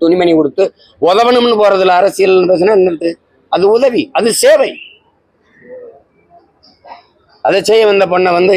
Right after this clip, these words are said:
எதுக்கு அது கீழே விழுத்த, விழுத்து வயித்துல மிதிக்கிறதுலாம் எவ்வளவு பெரிய கொடுமை அது.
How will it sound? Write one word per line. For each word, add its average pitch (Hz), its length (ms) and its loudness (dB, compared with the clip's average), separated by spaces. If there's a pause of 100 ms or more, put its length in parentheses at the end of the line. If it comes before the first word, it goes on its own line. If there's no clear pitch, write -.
(140)
எதுக்கு 175 220 0 (260)
அது 139 100 2 (160)
கீழே 208 200 2
விழுத்த, 160 260 0 (160)
விழுத்து 156 240 -6 (100)
வயித்துல 151 400 -2
மிதிக்கிறதுலாம் 147 480 -2
எவ்வளவு 156 220 -4
பெரிய 143 180 0
கொடுமை 127 240 -10
அது. 123 100 -20